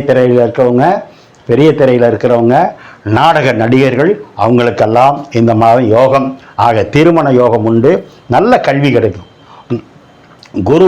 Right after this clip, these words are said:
உச்சமானாலே நல்ல கல்வி உண்டு. புதன் சுக்கிரன் ராசியை பார்க்குது. சுக்கிரன்னாலே அழகு, சந்திரன்னா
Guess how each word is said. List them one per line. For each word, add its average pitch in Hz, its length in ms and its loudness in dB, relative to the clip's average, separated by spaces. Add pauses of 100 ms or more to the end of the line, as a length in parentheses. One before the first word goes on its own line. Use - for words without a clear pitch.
உச்சமானாலே 131 680 0 (120)
நல்ல 131 160 0 (140)
கல்வி 123 240 2 (100)
உண்டு. 104 200 -4 (600)
புதன் 185 320 2 (400)
சுக்கிரன் 131 440 -2 (340)
ராசியை 160 420 0 (120)
பார்க்குது. 107 380 -4 (360)
சுக்கிரன்னாலே 151 760 0
அழகு, 117 300 0 (520)
சந்திரன்னா 143 560 0